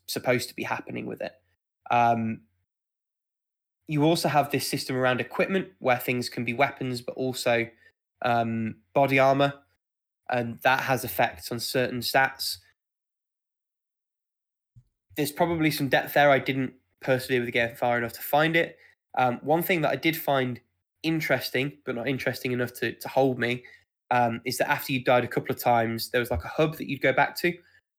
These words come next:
and certain generals that you defeated on the way, you could start with their armor set, and you would miss out on something else, but in return, you would get their armor and certain special moves as a tie-in. Um, it felt like a few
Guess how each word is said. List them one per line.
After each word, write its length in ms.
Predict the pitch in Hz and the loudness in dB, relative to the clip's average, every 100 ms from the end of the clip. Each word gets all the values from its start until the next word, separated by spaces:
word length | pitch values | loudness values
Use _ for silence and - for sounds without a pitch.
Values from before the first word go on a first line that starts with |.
| - | -6
and 100 | 127 | -4
certain 380 | - 160 143 131 | 0 0 0 -4
generals 720 | - 143 147 135 120 123 - | 0 2 4 2 0 -4 -6
that 80 | 127 | -8
you 80 | 123 | -8
defeated 500 | 127 - 139 - 131 | -8 -4 -4 -2 -2
on 80 | |
the 80 | 120 | 0
way, 380 | 120 120 110 - _ _ - | 2 2 2 -4 _ _ -14
you 100 | 127 | -8
could 140 | 151 | -6
start 380 | - 151 139 - | 0 2 4 2
with 100 | 127 | 2
their 160 | 123 | 4
armor 260 | 123 131 135 | 4 4 0
set, 340 | - 160 - _ _ _ _ _ | -2 -2 -4 _ _ _ _ _
and 540 | 123 120 117 117 117 - | 0 2 0 -4 -6 -8
you 140 | 131 127 | -4 -2
would 60 | |
miss 260 | 143 165 - | 0 0 2
out 100 | 135 | 0
on 80 | 123 | -2
something 340 | 113 - 127 | -6 -4 0
else, 220 | 131 - | 0 0
but 100 | - | -6
in 80 | 120 | -6
return, 540 | 117 - 131 120 117 - _ - - _ | -6 -2 0 2 0 -6 _ -12 -12 _
you 80 | 123 | -6
would 100 | 120 | -2
get 220 | 123 - | -2 2
their 180 | 127 123 | 4 6
armor 300 | 120 120 113 | 6 4 0
and 100 | 110 | -4
certain 300 | - 123 120 | -2 -2 -2
special 380 | - 117 - 120 | -2 -2 -2 -4
moves 460 | 120 120 120 - - | -2 -2 -4 -10 -10
as 120 | 117 | -12
a 40 | 117 | -10
tie-in. 460 | - 131 135 139 139 _ _ _ _ - | -2 0 0 -2 -8 _ _ _ _ -2
Um, 480 | 123 120 117 117 - _ _ _ _ _ _ _ - | 0 0 -2 -6 -12 _ _ _ _ _ _ _ -8
it 120 | 160 | 0
felt 160 | - 185 | 2 4
like 160 | 190 | 2
a 60 | 156 | 0
few 480 | - 202 202 196 | -4 -2 0 -2